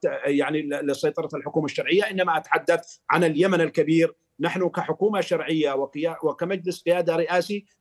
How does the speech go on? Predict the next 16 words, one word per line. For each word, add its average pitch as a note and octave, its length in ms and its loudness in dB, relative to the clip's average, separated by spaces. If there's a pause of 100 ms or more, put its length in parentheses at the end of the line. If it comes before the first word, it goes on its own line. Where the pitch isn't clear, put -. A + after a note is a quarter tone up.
ننظر G#3 420 2
لليمنيين F#3 600 -2
جميعًا F3 380 -4
دون F3 300 -2
أي F3 220 0
تفرقة، E3 420 -4
سواء E3+ 400 2 (260)
الموجودين E3 720 -2 (200)
في D#3 140 0
مناطق E3 440 -2
سيطرة D#3+ 360 -2
الحوثيين E3 560 -2 (220)
أو D#3 120 4
في E3 180 0
مناطق D#3+ 480 0
سيطرة D#3+ 480 -2